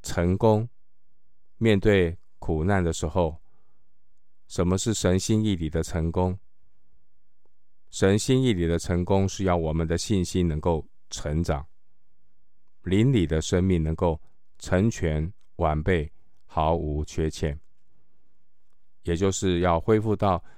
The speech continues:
神起初创造我们的命定。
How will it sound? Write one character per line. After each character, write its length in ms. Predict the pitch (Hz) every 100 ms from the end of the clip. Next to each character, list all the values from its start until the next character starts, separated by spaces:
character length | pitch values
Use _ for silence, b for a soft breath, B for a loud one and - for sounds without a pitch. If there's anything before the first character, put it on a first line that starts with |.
| b
神 460 | - - 82 90 110 -
起 240 | - 85
初 280 | 78 - 92 - - - - -
创 260 | - 90
造 140 | 90 90
我 180 | 78
们 100 | 73 76
的 100 | 78
命 300 | 82 85 73
定。 260 | 85 71